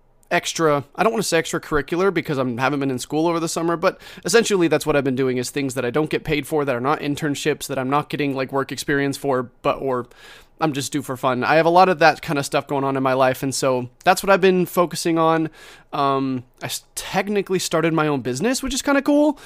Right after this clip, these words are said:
so that has consumed a lot of my time, but in the meantime, I have been working on my Conflict of Nations series. I did finish writing, uh, episode ten, which covers the last four years of World War Two, between, uh, the attack, the Japanese attack on Pearl Harbor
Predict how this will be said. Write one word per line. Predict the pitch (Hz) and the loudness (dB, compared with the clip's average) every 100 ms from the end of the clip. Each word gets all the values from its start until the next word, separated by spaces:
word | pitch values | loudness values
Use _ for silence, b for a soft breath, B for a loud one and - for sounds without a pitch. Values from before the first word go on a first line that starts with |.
| B B | B B
so | - | -8
that | 139 156 | 2 4
has | 202 | 2
consumed | 185 226 185 220 202 | 0 -2 0 0 2
a | |
lot | 190 | 2
of | 196 | 2
my | 196 | 0
time, | 180 196 196 | 0 -2 0
but | 190 254 | 2 2
in | 247 240 | 2 0
the | 233 | 2
meantime, | 233 233 202 185 | 0 0 2 2
I | |
have | 156 190 202 | 2 2 2
been | 196 190 | 2 2
working | 175 180 165 | 0 0 2
on | |
my | 156 | 0
Conflict | 143 151 147 151 | -2 -4 -4 -4
of | 143 | -4
Nations | 143 143 - 139 | -2 -2 -4 -6
series. | - 143 139 | -4 -4 -4
I | 147 156 | -6 -8
did | 127 175 190 | 0 2 2
finish | - 175 156 - | 2 -4 -4 0
writing, | 147 143 143 139 B B B B B _ | 0 2 -2 -6 B B B B B _
uh, | 139 139 | 2 2
episode | 131 - - 131 | 2 -2 -4 -4
ten, | - 170 190 | -2 0 2
which | 220 - | 2 0
covers | - 147 143 - - | 0 0 -2 -4 -10
the | 135 143 139 135 135 | -6 -2 -2 -2 -6
last | 143 143 143 | 0 0 0
four | - 156 | -2 0
years | 143 143 139 | 0 -2 -4
of | |
World | 135 143 | -4 -4
War | 131 139 | -2 -4
Two, | - 160 160 180 | -2 0 2 2
between, | 165 - 160 156 127 _ _ _ _ _ - | 2 2 4 2 -2 _ _ _ _ _ -14
uh, | 196 165 | -4 -2
the | 160 | 0
attack, | 190 175 196 | 4 2 2
the | 180 | -6
Japanese | 151 185 175 165 | 0 0 2 -2
attack | 143 180 160 | 0 2 2
on | 160 | 0
Pearl | 147 151 | 0 0
Harbor | 143 151 147 147 | 2 2 4 0